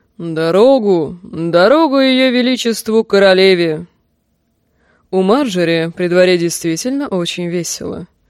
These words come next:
рассказывала леди Мерривезер. "У нас там и жонглеры, и скоморохи,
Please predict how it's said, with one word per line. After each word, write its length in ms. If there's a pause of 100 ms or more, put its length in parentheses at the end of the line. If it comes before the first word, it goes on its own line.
(240)
рассказывала 840
леди 180
Мерривезер. 640 (600)
"У 100
нас 400
там 400
и 80
жонглеры, 760
и 20
скоморохи, 880